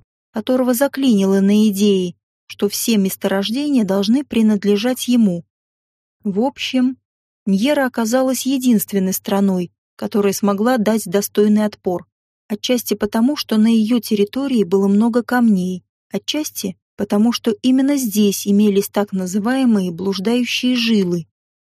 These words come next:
То есть, иссякнув в одном месте, они возрождались в другом,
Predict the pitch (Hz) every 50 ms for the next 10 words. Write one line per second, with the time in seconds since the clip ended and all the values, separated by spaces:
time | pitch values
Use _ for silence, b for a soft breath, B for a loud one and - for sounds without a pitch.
0 | _ _ - 214 220 220 202 - - - 220 - - - 247 226 214 - - -
1 | 190 - - - _ - 226 208 190 180 196 208 214 202 190 190 208 240 262 247
2 | - - - - 208 - _ _ _ _ _ _ _ _ _ _ - 208 208 208
3 | 220 214 214 202 190 214 214 214 214 214 240 247 240 247 226 226 208 208 254 247
4 | 254 233 214 214 202 180 175 180